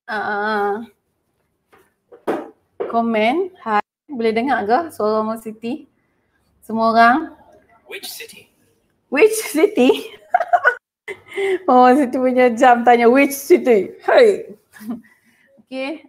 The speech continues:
Speaker 1: ah, luar biasa sikit hari ni ya. Kita testing satu benda.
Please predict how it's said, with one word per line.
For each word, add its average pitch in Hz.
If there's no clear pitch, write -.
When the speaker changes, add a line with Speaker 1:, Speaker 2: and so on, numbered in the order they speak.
Speaker 1:
ah, 220
luar 233
biasa 247
sikit 247
hari 226
ni 240
ya. 240
Kita 226
testing 240
satu 220
benda. 226